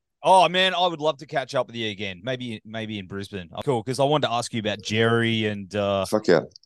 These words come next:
Speaker 1: and your work with him, and 'cause he's, he's one of the best. I love him.
Speaker 2: Absolutely, man. Yo,
Speaker 1: Yeah.
Speaker 2: he's in-, he's unreal. It's unreal to be around him and just watch him work is fucking batshit,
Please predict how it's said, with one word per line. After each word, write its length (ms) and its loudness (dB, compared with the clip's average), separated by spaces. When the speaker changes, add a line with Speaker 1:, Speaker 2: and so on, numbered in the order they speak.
Speaker 1:
and 120 -4
your 80 -4
work 260 0
with 160 -8
him, 280 -6
and 320 -10
'cause 280 -14
he's, 380 -14
he's 340 -12
one 180 -18
of 60 -20
the 80 -18
best. 240 -20
I 80 -12
love 180 -8
him. 80 -12
Speaker 2:
Absolutely, 600 6
man. 320 4
Yo, 120 8
Speaker 1:
Yeah. 60 8
Speaker 2:
he's 180 4
in-, 100 -2
he's 220 4
unreal. 460 2
It's 140 -8
unreal 300 0
to 60 -6
be 140 -6
around 420 -4
him 160 -12
and 80 -20
just 180 -12
watch 280 4
him 120 0
work 300 4
is 100 -8
fucking 300 -2
batshit, 460 0